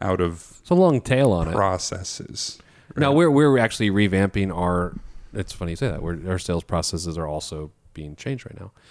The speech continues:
Speaker 2: It's an expensive process, but it's an important process.
Speaker 1: What are you doing? What are you changing? We can, uh, we can tr-,
Speaker 2: Yeah,
Speaker 1: tr-, trade
Speaker 2: you know,
Speaker 1: notes here.
Speaker 2: um, really, it's about sort of the,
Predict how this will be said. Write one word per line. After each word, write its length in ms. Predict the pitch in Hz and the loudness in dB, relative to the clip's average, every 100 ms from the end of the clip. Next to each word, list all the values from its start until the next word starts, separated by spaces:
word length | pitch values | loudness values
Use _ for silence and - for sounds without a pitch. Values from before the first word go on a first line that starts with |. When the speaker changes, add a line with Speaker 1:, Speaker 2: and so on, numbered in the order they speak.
| - - - _ | -20 -20 -20 _
Speaker 2:
It's 140 | 104 104 | -4 2
an 80 | |
expensive 540 | 92 - - 85 107 - | 2 0 -2 0 -2 0
process, 540 | 101 92 - 104 - | 0 0 -2 -4 -6
but 140 | - 87 | -4 -2
it's 140 | 85 | -2
an 40 | 90 | -4
important 340 | 85 95 90 | -4 -4 -4
process. 580 | 92 87 87 92 107 - | -4 -4 -4 -6 -8 -4
Speaker 1:
What 140 | - 127 | 2 4
are 40 | |
you 60 | 120 | 4
doing? 200 | 147 156 _ - - - - | 0 -6 _ -18 -14 -12 -6
What 100 | - | 0
are 40 | |
you 60 | 113 | 2
changing? 360 | 123 123 104 - _ _ - | 2 0 -2 -10 _ _ -8
We 100 | 101 | -4
can, 140 | 98 | -2
uh, 220 | 95 90 90 | -2 -4 -6
we 100 | 101 | -6
can 180 | 95 - _ | -6 -8 _
tr-, 100 | - | -4
Speaker 2:
Yeah, 460 | 127 170 190 139 107 | 2 6 6 4 2
Speaker 1:
tr-, 40 | - | 2
trade 180 | - | 2
Speaker 2:
you 60 | 226 | 4
know, 100 | 226 226 | 4 4
Speaker 1:
notes 80 | 220 | 4
here. 160 | 214 - - | 2 -4 -2
Speaker 2:
um, 500 | 180 180 165 160 147 - - _ _ _ _ _ _ _ _ _ - _ _ _ - _ _ _ _ _ _ _ - - | 2 4 4 0 -4 -12 -20 _ _ _ _ _ _ _ _ _ -20 _ _ _ -20 _ _ _ _ _ _ _ -20 -12
really, 360 | 165 185 339 370 | 0 4 8 6
it's 140 | - | 6
about 320 | 131 127 120 | 4 4 4
sort 160 | - 139 | 4 4
of 300 | 117 104 104 | 4 0 -6
the, 180 | 107 | -8